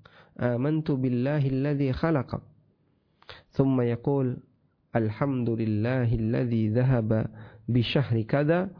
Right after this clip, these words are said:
wa jaa bi syahri kada." Segala puji bagi Allah yang telah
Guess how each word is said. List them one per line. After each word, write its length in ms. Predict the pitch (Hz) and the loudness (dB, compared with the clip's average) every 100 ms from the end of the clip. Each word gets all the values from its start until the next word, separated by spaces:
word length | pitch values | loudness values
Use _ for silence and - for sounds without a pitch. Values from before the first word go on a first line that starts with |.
| - - | -20 -8
wa 240 | - 117 | -2 0
jaa 360 | 110 147 135 123 | 2 2 2 0
bi 80 | 110 | 0
syahri 360 | 110 135 110 107 | 0 0 0 -2
kada." 440 | 92 - - - - _ _ _ _ _ _ _ _ _ _ _ _ _ - - - - | -4 -4 -10 -14 -20 _ _ _ _ _ _ _ _ _ _ _ _ _ -20 -20 -20 -20
Segala 360 | - 120 143 156 | -10 0 2 2
puji 240 | 143 131 | 0 0
bagi 260 | 127 120 120 | 0 0 0
Allah 640 | - 127 135 135 135 135 127 131 - _ _ _ _ _ _ - | -2 0 0 0 -2 -2 -4 -8 -14 _ _ _ _ _ _ -2
yang 320 | 131 135 127 | 2 2 2
telah 480 | 135 135 135 135 139 | 2 2 0 -2 -6